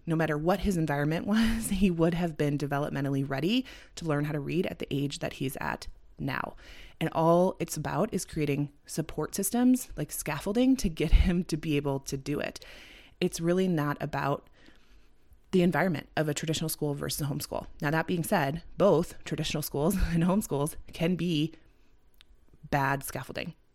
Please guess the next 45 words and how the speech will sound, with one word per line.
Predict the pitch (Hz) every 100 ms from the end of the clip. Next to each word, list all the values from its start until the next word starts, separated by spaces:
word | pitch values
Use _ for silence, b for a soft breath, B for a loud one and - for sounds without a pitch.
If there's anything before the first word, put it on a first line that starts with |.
| _
right? | - 185 180
Like, | 156 B B B B B
you | 156 196
can | 202
have | 185 180 156
poor | - 139
support | - 147 -
systems | - - - -
where | 156 147
your | 151 151
homeschool | - - 147 - 151 147 143 143 - - -
system | - 165 139 139 151
is | 151
not | 170 165
taking | - 180 196
it | -
seriously, | 240 - 139 - B B B B B
not | 143 170
doing | 226 240
the |
right | 160 -
things, | 151 147
not | 180 -
focused | 220 220
on | 175
the | 156
right | 143
things. | 151 156 - B B B - - -
Uh, | - -
you're | 127 170 170
not | 170 175 175
learning | 175 208 147 143 131
how | - 180
to | 196
build | 160 143
that | -
scaffolding, | - 76 - - - 156
right? | - 160
Like, | 175 160
you're | 185
not | 180
<laughs> | 170
actually | 175 - 170
doing | 160 185 165
that. | - -